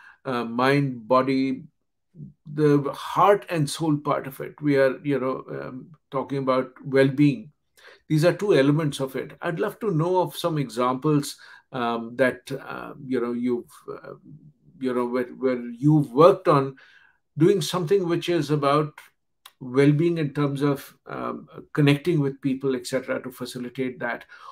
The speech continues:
or to help people find a purpose. You know, what are some of the things that, uh, you've seen working? Uh,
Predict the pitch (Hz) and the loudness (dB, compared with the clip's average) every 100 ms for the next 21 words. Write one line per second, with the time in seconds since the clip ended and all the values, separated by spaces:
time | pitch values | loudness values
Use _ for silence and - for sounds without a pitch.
0 | _ - 202 185 196 - 196 190 151 175 | _ 2 6 6 4 -2 -6 -6 -4 -4
1 | 165 151 151 139 - - - - _ _ | -4 0 0 0 -4 -12 -12 -14 _ _
2 | _ _ - 202 185 190 190 147 170 160 | _ _ 0 2 4 2 0 -2 -2 -2
3 | 156 151 151 143 151 139 - - - 117 | -4 0 -2 0 -2 -2 -6 -20 -16 -12
4 | 139 135 139 127 - - - - - 135 | -8 0 0 0 -10 -20 -18 -14 -4 0
5 | 131 117 123 123 135 - _ _ _ _ | 0 2 2 2 -4 -6 _ _ _ _
6 | _ _ - 156 | _ _ -20 -20